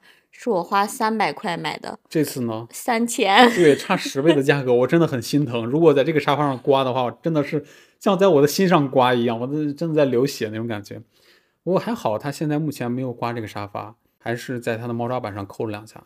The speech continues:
Speaker 1: 你是不是忘了这个沙发刚回来的时候他就已经抠了？
Speaker 2: 刚回来的时候抠了一下。
Speaker 1: 不是，好几下。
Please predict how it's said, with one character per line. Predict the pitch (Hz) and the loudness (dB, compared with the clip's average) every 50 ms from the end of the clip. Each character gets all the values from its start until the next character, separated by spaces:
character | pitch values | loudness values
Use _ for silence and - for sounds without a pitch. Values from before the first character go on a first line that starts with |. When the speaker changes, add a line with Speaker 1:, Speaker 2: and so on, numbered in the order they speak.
| _ _ _ | _ _ _
Speaker 1:
你 | - 180 170 | -14 -12 -12
是 | 170 - - 226 | -12 -12 -10 -10
不 | 220 226 | -10 -8
是 | 220 - 220 | -6 -6 -6
忘 | 220 247 262 262 247 208 | -4 -2 -2 -2 -4 -6
了 | 175 156 | -6 -8
这 | 151 - 214 | -10 -10 -10
个 | 196 180 180 | -10 -10 -10
沙 | - 196 190 190 | -8 -8 -8 -6
发 | 202 185 190 | -6 -6 -8
刚 | 190 - 220 220 226 | -6 -6 -6 -6 -6
回 | 233 - 185 | -8 -10 -10
来 | 156 151 156 | -8 -8 -8
的 | 165 | -8
时 | 175 - | -8 -10
候 | 165 165 | -10 -10
他 | 165 - 190 | -12 -14 -14
就 | 160 165 | -12 -12
已 | 165 156 | -12 -12
经 | 143 - 143 143 143 | -12 -12 -12 -12 -14
抠 | - - - - - | -14 -14 -12 -10 -10
了？ | - - - - - _ _ | -10 -10 -12 -14 -16 _ _
Speaker 2:
刚 | - 208 233 | 2 4 4
回 | 190 175 | 6 6
来 | 180 190 | 6 6
的 | 175 | 4
时 | 147 | 2
候 | 175 170 | 0 -2
抠 | - - 190 | 0 2 4
了 | 170 147 | 4 4
一 | 139 | 2
下。 | 139 - 160 139 113 110 - _ _ | 0 -2 -4 -6 -6 -8 -12 _ _
Speaker 1:
不 | _ | _
是， | _ - - 185 185 | _ -20 -18 -18 -18
好 | _ _ _ 196 196 | _ _ _ -14 -14
几 | 196 - - 175 | -14 -14 -14 -16
下。 | 170 - 185 165 170 | -14 -12 -12 -14 -14